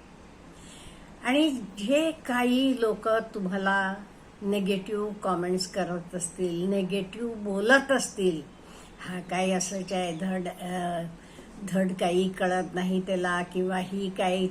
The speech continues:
तशीच आहे, धांदरट आहे, काही समजत नाहीये," काही, काही म्हणत असतील, अशा लोकांना लांब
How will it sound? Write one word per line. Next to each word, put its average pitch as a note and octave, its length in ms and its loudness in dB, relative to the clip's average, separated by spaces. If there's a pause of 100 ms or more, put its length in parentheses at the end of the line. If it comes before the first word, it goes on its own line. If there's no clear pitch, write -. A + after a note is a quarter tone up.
तशीच F3 1000 -4
आहे, F3+ 300 0
धांदरट F3 600 -4
आहे, F3+ 300 -2
काही F3+ 300 -2
समजत F3+ 600 -2
नाहीये," F3+ 540 -2 (640)
काही, D#4 280 6
काही D4 440 8
म्हणत A3+ 440 6
असतील, G3 440 0 (1700)
अशा G3+ 840 0
लोकांना G3 800 -2
लांब F3+ 400 0